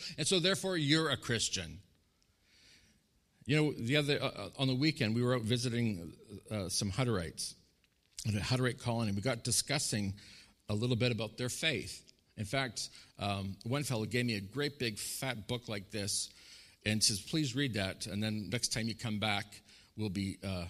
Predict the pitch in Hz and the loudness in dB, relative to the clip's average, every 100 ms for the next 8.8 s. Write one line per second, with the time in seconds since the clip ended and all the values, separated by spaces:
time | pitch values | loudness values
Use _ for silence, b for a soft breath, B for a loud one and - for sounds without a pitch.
0 | 92 117 110 104 101 - - 110 104 - | -8 -8 -6 -4 2 4 4 0 -2 -2
1 | 110 98 92 92 104 - - - 87 110 | 0 0 -2 -4 -6 -10 -8 -6 -4 -4
2 | 113 - - 117 95 107 92 104 101 - | -2 -4 -4 -4 -4 -6 -4 -4 -6 -4
3 | - - - 113 113 110 101 98 101 101 | 0 0 -2 -6 -4 -4 -2 -2 -4 -6
4 | - 104 101 101 101 101 - - B B | -6 -4 -4 -4 -2 -4 -6 -8 B B
5 | B - 120 127 - 147 B B 127 B | B 0 0 2 0 0 B B -12 B
6 | - - - 160 156 117 156 131 - 131 | -20 -6 4 6 6 4 2 2 0 0
7 | 131 - 117 113 117 - 107 110 - - | 2 0 0 0 -2 -2 -2 -4 -6 -4
8 | 98 104 101 180 170 - 127 | 0 -2 -2 0 2 2 -2